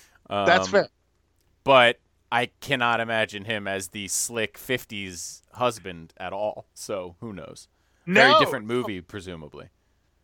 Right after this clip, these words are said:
Speaker 2: I like the, yeah, like, I feel like their, their relationship, or, or particularly the, like, when it's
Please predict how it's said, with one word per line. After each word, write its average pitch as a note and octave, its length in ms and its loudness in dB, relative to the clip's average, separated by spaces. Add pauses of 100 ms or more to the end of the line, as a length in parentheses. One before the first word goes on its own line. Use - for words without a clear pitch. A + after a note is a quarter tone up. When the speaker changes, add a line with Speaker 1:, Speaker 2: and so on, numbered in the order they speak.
(180)
Speaker 2:
I D3+ 120 4
like D3+ 300 2
the, D#3 140 2
yeah, E3+ 220 8
like, C#3+ 340 4
I C#3+ 100 8
feel E3 200 0
like E3+ 220 4
their, D3 280 8
their C3 320 6
relationship, D#3 880 6
or, C3+ 180 6
or C3 40 2
particularly D3+ 500 8
the, A#2+ 280 0
like, A#2+ 280 4
when A#2+ 140 6
it's A#2 200 0